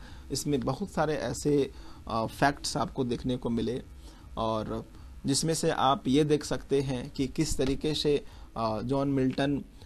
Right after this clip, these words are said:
अपने आप को develop किए। पैराडाइज लॉस्ट लिखा गया, रीगेंड लिखा गया, इसके पीछे historical background कैसे थी, Puritans कौन थे। Puritans जो थे वो समझिए कि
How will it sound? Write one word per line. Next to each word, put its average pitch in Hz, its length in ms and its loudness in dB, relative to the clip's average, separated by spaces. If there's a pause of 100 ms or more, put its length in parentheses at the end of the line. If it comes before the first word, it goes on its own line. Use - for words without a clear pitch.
(180)
अपने 139 280 0
आप 127 200 2
को - 100 0
develop 131 400 2
किए। 135 220 2
पैराडाइज 123 680 0
लॉस्ट 120 320 -2
लिखा 127 280 -2
गया, 120 360 -2 (360)
रीगेंड 131 360 4
लिखा 127 300 0
गया, 120 340 -2 (100)
इसके 143 240 -2
पीछे 143 440 0 (320)
historical 127 500 0
background 123 480 0
कैसे 123 320 -2
थी, 117 280 -2
Puritans 156 760 4 (260)
कौन 151 340 6
थे। - 600 2 (100)
Puritans 185 500 4
जो 160 120 2
थे 185 180 2
वो 165 380 0 (100)
समझिए 143 340 2
कि 165 280 0